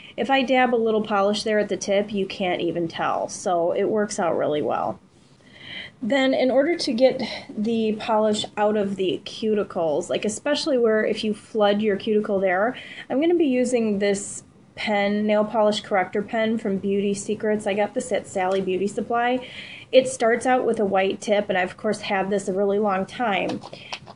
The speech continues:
They have polish remover already in them, but mine has tended to dry out. So all I do is I just dip it into my bottle of nail polish remover,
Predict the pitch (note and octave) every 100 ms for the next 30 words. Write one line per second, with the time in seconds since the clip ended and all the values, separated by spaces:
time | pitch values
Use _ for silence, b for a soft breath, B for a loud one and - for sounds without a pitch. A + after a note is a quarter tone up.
0 | - A#3+ B3 C#4+ E4 D4+ - C#4 C4 C4
1 | B3 A#3+ A#3+ - G#3+ A3+ G3+ - G#3 A3+
2 | B3 C4+ A#3+ - G3+ G#3 A3 G#3 - G3+
3 | F#3+ - F3+ G3+ F3+ F3 F#3+ F3 - -
4 | A3 A3 A#3+ C4 A3+ B3 A#3+ G#3+ G#3+ G#3
5 | G#3+ G#3+ F#3+ A3+ A#3 A3 - G#3+ G#3+ G#3+
6 | G3+ F#3+ F#3+ G3 B B G3 G#3+ G3+ G#3+
7 | G#3 F#3 F#3+ G#3 G#3 G#3 F#3 E3 - F3+
8 | F3 E3+ E3+ F#3+